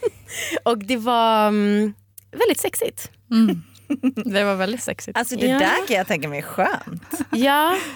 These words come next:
Speaker 3: Alltså verkligen få ut lite aggressioner också.
Speaker 1: Ja.
Speaker 2: Mm.
Speaker 1: Ehm.
Speaker 3: Fick du göra samma sak?
Speaker 1: Nej, jag fick göra något annat.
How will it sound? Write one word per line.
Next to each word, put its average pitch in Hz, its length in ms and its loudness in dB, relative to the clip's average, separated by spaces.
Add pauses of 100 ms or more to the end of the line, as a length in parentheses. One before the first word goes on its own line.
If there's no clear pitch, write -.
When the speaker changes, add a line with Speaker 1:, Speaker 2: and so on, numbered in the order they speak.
(300)
Speaker 3:
Alltså 208 200 0
verkligen 190 680 -2
få 160 360 0 (360)
ut 226 280 0
lite - 220 -4
aggressioner 165 720 -4 (180)
också. - 160 -4
Speaker 1:
Ja. 277 520 2 (580)
Speaker 2:
Mm. 185 280 -2
Speaker 1:
Ehm. 208 680 2
Speaker 3:
Fick 208 180 -2
du 247 120 2
göra 302 160 0
samma 180 260 -4
sak? - 360 -4 (720)
Speaker 1:
Nej, 311 540 4
jag 339 100 0
fick 330 180 -8
göra 349 200 2
något 226 220 -2
annat. 269 1120 0